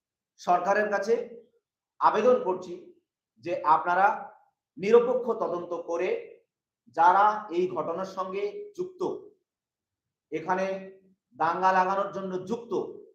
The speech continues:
তাদেরকে অবিলম্বে অ্যারেস্ট করুন।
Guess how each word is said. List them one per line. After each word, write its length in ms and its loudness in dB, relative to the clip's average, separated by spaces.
তাদেরকে 760 -4
অবিলম্বে 720 -4
অ্যারেস্ট 380 0
করুন। 240 -10